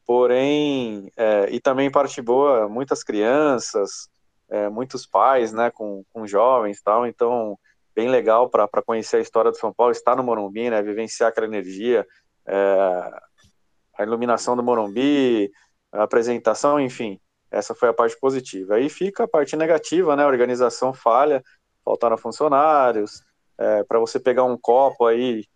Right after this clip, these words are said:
é, de brinde, era uma hora e meia de fila. Pra você pegar um caderno, uma enciclopédia, era mais duas horas.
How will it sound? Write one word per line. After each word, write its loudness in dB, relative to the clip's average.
é, -6
de -8
brinde, -2
era 2
uma 0
hora 4
e -2
meia 0
de -8
fila. 0
Pra -6
você -4
pegar 0
um 0
caderno, 2
uma -4
enciclopédia, 0
era 2
mais 0
duas 0
horas. 2